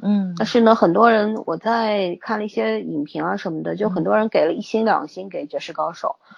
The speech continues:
Speaker 1: 嗯。
Speaker 2: 就是因为说觉得失去了他原汁原味的东西，
Speaker 1: 对。
Speaker 2: 过于，过多的模仿和致敬了，就是大家受不了的。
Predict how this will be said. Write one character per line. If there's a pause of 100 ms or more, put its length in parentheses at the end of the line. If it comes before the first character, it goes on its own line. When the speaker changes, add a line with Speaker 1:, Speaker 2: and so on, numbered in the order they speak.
(120)
Speaker 1:
嗯。
Speaker 2:
就
是
因
为
说
觉
得
失
去
了
他
原
汁
原
味
的
东
西， (220)
Speaker 1:
对。
Speaker 2:
过
于，
过
多
的
模
仿
和
致
敬
了，
就
是
大
家
受
不
了
的。